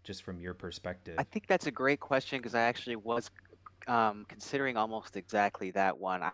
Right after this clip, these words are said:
Speaker 2: think that this is, um, a concrete proof of, like, the marquee per-, uh, name that Arnold Schwarzenegger had become.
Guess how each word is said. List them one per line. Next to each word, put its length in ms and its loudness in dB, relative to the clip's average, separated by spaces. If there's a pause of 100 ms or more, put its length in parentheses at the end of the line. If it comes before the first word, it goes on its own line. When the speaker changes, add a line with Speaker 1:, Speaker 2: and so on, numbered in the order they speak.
(120)
Speaker 2:
think 200 2
that 140 2 (100)
this 360 2 (120)
is, 440 2 (460)
um, 500 4 (140)
a 80 -4
concrete 680 0 (200)
proof 580 -4 (100)
of, 220 0
like, 240 4
the 100 -4
marquee 1000 2
per-, 180 -8 (120)
uh, 300 4
name 640 -2 (160)
that 380 4 (320)
Arnold 240 6
Schwarzenegger 580 2
had 180 4
become. 580 2